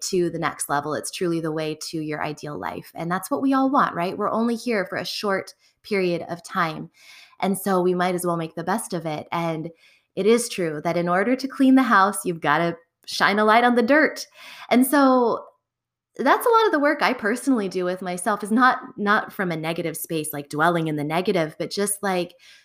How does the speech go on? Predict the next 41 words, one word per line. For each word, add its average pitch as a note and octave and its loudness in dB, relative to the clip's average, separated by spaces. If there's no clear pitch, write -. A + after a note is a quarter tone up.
being F4 4
realistic F#4 2
about - -2
some G3+ -2
of G3 -4
the G3 -4
things F3+ -6
that F3+ -4
maybe F#3 -4
I B3 0
need A#3+ 0
to A#3 -4
make G#3 -4
some G#3+ -4
changes G3+ -4
on. F#3 -6
Like, F3+ -4
one C4 6
thing C4 4
I'm A#3 4
currently E3+ -4
making E3+ -8
some F3 -10
changes - -12
on A3+ -6
is C#4+ -2
I F4+ -4
am C5 -2
gonna C#4+ 4
start A#3 -2
taking A#3 0
more G3 -2
showers. - -2
Okay, C4+ 2
so B3 2
I'm E4 4
sitting C4 4
here, G3 0
it's D4 -2
eleven A3+ 2
o'clock E3 0